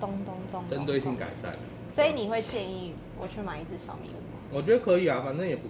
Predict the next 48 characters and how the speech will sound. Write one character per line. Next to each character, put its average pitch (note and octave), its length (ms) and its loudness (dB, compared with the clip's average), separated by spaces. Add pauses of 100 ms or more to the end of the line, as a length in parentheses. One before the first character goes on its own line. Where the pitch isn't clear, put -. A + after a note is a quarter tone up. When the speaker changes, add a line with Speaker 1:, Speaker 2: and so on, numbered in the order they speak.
Speaker 2:
贵， A2 240 2 (100)
那 E3+ 120 -4
个 C#3+ 160 2 (100)
八 C3 120 0
百 A#2+ 120 -2
一 A2+ 80 0
千 A2+ 140 -8 (100)
块 A#2+ 80 -4
而 G2+ 120 -6
已。 F#2+ 80 -8 (340)
Speaker 1:
九 G#3+ 100 -2
百 G3 140 0
四 - 120 -8
十 - 180 -10
五。 - 40 -8 (340)
Speaker 2:
对 C#3+ 120 4
啊， A2+ 240 2 (160)
Speaker 1:
嗯。 - 80 -8 (180)
Speaker 2:
那， D#3+ 60 2
那 - 20 0
个， B2+ 320 4
那 D3+ 80 -4
个 C#3 80 -2
东 B2 240 -2
西 A2+ 460 -6 (600)
就， A#2+ 340 4 (220)
就 D3+ 240 4
反 C3 200 0
正 E3+ 80 2
用 F3 180 8
个 D3 100 2
一 D#3+ 100 2
两 A#2+ 220 0
年 A2 220 -6
就 C3 120 -2
可 C3 100 -2
以 A#2 60 0
更 A2+ 200 -6
新 A2+ 220 -10
换 A#2 100 -6 (140)
代， G#2+ 80 -8 (200)
那 C#3 140 -4
也 C3 100 -2
没 A2+ 180 -4
花 B2 180 -4
多 B2 100 0
少 G#2+ 140 0
钱， G2+ 180 -8